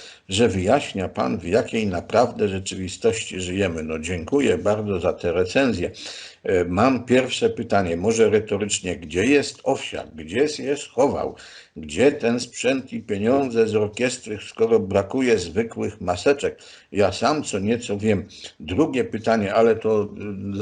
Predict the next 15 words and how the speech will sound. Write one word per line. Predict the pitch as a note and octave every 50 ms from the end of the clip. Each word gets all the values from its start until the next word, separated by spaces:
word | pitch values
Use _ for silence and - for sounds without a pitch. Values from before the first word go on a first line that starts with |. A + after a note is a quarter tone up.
| G2+ G#2
na, | G#2 G#2+ A2 G#2+ G#2 G2+ - - F#2+
na | F#2 F#2+ G2 G2+ F#2+
pierwsze | F#2+ - C3+ B2 A2 G#2 - - -
najpierw | D2 D#2 D#2+ D#2+ D2 - F2+ E2+ D2+
chcę | - - F2
odpowiedzieć. | E2 D2+ - - E3 D#3+ - -
No, | A2+ F#2 - - - - - - - - C#2+ D#2 D#2+
Jerzy | E2+ F2 G2+ A#2 A#2 G2 F#2+ F#2+ E2
Owsiak, | D2 C#2+ C#2 - - B2 B2 - -
o | G#2+
ile | G#2+ G#2+ A2 A2+ A2
mi | A2 G#2+ F#2
wiadomo, | G2 F#2 E2+ D2+ C2 D2 G2+ A#2
przebywa | A#2 - - A2 F#2 - - G#2 G2+ G2+ -
w, | - -